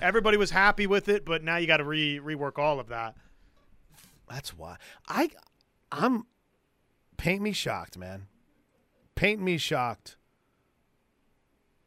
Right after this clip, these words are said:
Speaker 2: The Big Ten is going to invite Oregon and Washington to join the league.
Speaker 1: And the A C C will be next, ladies and gentlemen.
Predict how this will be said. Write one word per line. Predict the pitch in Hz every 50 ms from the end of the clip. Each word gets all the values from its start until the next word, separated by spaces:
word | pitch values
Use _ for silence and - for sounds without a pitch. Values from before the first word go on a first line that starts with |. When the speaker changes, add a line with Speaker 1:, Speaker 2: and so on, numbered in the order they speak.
| _ _ _ _ _ _ _ _ _ _ _ _ _ _ _ - -
Speaker 2:
The | 135 139
Big | 123 175 196 175
Ten | - - 196 190
is | 175 135 104
going | 139 156 165 180 185 156
to | - 175 175
invite | 160 147 135 165 165 165 165 - -
Oregon | 143 143 156 160 160 151 170 165
and | 156 139 131
Washington | 127 135 135 135 131 - - 143 135 - 147 143 135
to | 107 113
join | 104 92 101 120 123 127 127 127
the | 127 127
league. | 117 107 101 82 76 73 73 80 - _ _ _ _ _ _ -
Speaker 1:
And | 170 160 156
the | 143 165 -
A | 180 190 240
C | - - - 240 226
C | - - 240 262 269 269
will | 262 185 160 180 214 214
be | 196 151 170 175 185 190 196 196 202 190 - -
next, | 147 139 139 131 120 113 - - -
ladies | 139 135 131 127 117
and | 127 120
gentlemen. | 131 135 135 131 131 131